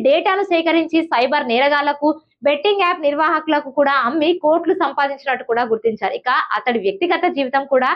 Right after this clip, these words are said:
ఈ నేరాలకు దారి తీసినట్టుగా కూడా పోలీసులు అయితే గుర్తించారు. సాంకేతిక పరిజ్ఞానం, వెబ్ డిజైనింగ్ లో అపార అనుభవం ఉన్నప్పటికీ కూడా వ్యక్తిగత జీవితంలో ఎదుర్కొన్న అవమానాలు, ఆర్థిక సవాళ్లే అతడిని అక్రమ మార్గంలోకి నడిపించాయని కూడా పోలీసులు అయితే చెప్తున్నారు. మరి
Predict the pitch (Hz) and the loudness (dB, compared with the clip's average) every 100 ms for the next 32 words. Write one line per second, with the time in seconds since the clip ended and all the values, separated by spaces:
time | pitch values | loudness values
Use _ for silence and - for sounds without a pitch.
0 | - - - 285 247 277 330 330 320 233 | -4 -8 -2 2 4 4 2 0 0 0
1 | 269 302 277 285 247 262 262 240 262 247 | -2 -4 -6 -4 -2 -2 0 0 0 0
2 | 254 254 220 226 220 220 214 202 571 - | 0 0 -2 0 0 -2 -4 -2 -2 -2
3 | 160 311 403 392 339 285 277 269 269 302 | -2 0 2 2 0 0 0 -2 -2 -2
4 | 349 _ _ 294 320 339 349 320 320 294 | -6 _ _ -2 0 2 2 2 -2 -2
5 | 285 339 247 247 349 349 294 302 294 254 | 0 0 -2 0 2 0 0 -2 -2 -2
6 | 294 302 294 302 285 262 311 240 226 302 | -2 -2 -4 -2 0 0 0 -2 -2 -2
7 | 302 294 254 254 254 254 233 240 262 240 | -2 -2 -2 0 -2 0 0 0 0 0
8 | 233 403 - _ - 240 311 320 311 285 | 0 -2 -4 _ -2 0 2 0 2 2
9 | 285 294 226 285 311 381 349 285 269 269 | 2 2 0 0 0 0 0 2 2 0
10 | 277 294 254 269 262 254 294 220 214 330 | 0 -2 -2 0 0 2 0 -2 -2 0
11 | 339 262 226 285 311 294 277 240 220 269 | 0 2 0 0 0 0 -2 -4 -6 -6
12 | 269 262 247 226 220 240 214 247 247 208 | -6 -4 -4 -4 -4 -2 0 0 0 -2
13 | 233 233 - 196 180 170 180 | -2 -4 -8 -4 -4 -2 -4